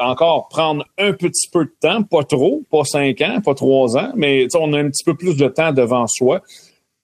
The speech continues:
Côté des sénateurs, c'est pas ça du tout. Je pense qu'on aimerait, on s'attend à des résultats beaucoup plus rapidement. Et moi, je suis convaincu que le, le, le coach qui va être en place, l'organisation, tout le monde qui va arriver là,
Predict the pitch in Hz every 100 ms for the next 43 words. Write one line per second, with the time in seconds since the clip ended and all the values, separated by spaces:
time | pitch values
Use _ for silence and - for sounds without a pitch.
0 | _ - 127 240 180 147 131 - 143 123
1 | 165 160 - 202 - 220 - 160 110 -
2 | 196 196 - 143 143 135 131 123 139 165
3 | - - - _ 117 113 131 165 156 131
4 | 120 123 117 156 135 127 127 131 160 165
5 | 127 135 131 - 117 120 180 127 117 131
6 | 170 127 127 - 156 143 139 - 147 131
7 | 123 120 117 117 107 156 143 - 135 131
8 | 123 107 151 151 - 123 127 123 120 113
9 | - 156 147 139 131 147 135 120 117 117
10 | 117 127 151